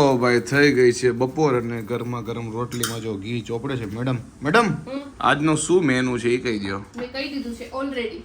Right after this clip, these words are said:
Speaker 1: ઓકે, શું છે ઈ તો કે, મને તો કે.
Speaker 2: ભરેલા રીંગણાનું શાક છે, પછી ગાજરનો સંભારો છે, રોટલી છે.
Speaker 1: ગાજરનો સંભારો my favorite.
Speaker 2: ઓકે, તો જો આમાં બની ગઈ છે ખાવા માંડી. <laughs>
Speaker 1: જો જાડુ,
Speaker 2: હા.
Speaker 1: સાઈડમાંથી તારા જે હેર કલર છે ને એ વધારે દેખાય છે, કારણ કે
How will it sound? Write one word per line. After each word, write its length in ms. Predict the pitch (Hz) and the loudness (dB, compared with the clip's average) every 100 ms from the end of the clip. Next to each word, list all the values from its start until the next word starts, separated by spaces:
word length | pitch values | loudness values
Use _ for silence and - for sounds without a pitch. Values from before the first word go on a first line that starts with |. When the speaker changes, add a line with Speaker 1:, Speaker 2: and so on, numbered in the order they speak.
| - - - | -18 -12 2
Speaker 1:
ઓકે, 520 | 147 139 - - 160 147 110 | 4 4 -2 2 4 4 2
શું 220 | 185 196 | 0 2
છે 100 | 160 | 4
ઈ 80 | 156 | 2
તો 120 | 165 | 2
કે, 100 | 170 | 2
મને 260 | 156 143 160 | 4 4 4
તો 120 | 156 | 4
કે. 160 | 143 190 185 - - | 4 4 2 -2 -14
Speaker 2:
ભરેલા 420 | 247 262 294 294 269 | -8 -4 -4 -4 -4
રીંગણાનું 400 | 269 269 262 262 - | -4 -4 -4 -6 -4
શાક 240 | 247 269 | -2 -2
છે, 180 | - 277 | -4 -10
પછી 240 | 254 233 233 | -10 -12 -12
ગાજરનો 480 | 220 233 254 254 233 | -8 -6 -6 -8 -10
સંભારો 440 | 233 240 247 240 233 233 | -8 -6 -4 -6 -8 -12
છે, 100 | 233 226 208 | -12 -12 -8
રોટલી 400 | 262 285 277 220 | -8 -8 -10 -10
છે. 240 | - - | -14 -2
Speaker 1:
ગાજરનો 380 | 123 127 147 135 | 0 2 2 0
સંભારો 340 | 120 127 131 | 0 0 2
my 140 | 127 120 | 0 -2
favorite. 460 | 123 117 101 - - - | -2 -2 -4 -12 -16 -14
Speaker 2:
ઓકે, 280 | 208 214 196 | -14 -16 -16
તો 160 | 180 214 | -14 -10
જો 80 | |
આમાં 200 | 214 208 196 | -8 -8 -10
બની 180 | 226 | -10
ગઈ 140 | 214 202 | -10 -12
છે 120 | - | -8
ખાવા 240 | 240 214 | -6 -6
માંડી. 180 | 175 247 - - - 466 480 494 | -8 -12 -14 -16 -6 -2 0 -2
<laughs> 520 | - - - - 131 | -10 -16 -20 -12 -2
Speaker 1:
જો 100 | 151 139 - | 0 0 -2
જાડુ, 260 | 131 147 165 104 110 | 2 2 2 -4 -6
Speaker 2:
હા. 120 | 254 247 - - - | -8 -8 -14 -18 -8
Speaker 1:
સાઈડમાંથી 600 | - 127 151 156 160 160 | 0 2 2 2 2 0
તારા 220 | 151 151 | 2 2
જે 180 | 147 135 | 2 2
હેર 240 | 120 147 | 2 2
કલર 240 | 147 156 156 | 0 0 0
છે 80 | 151 | 0
ને 60 | |
એ 40 | 131 | -2
વધારે 300 | 123 139 117 | -2 -2 -4
દેખાય 280 | 104 104 | -4 -4
છે, 80 | 107 | -4
કારણ 180 | 117 127 | -4 -4
કે 120 | 131 | -2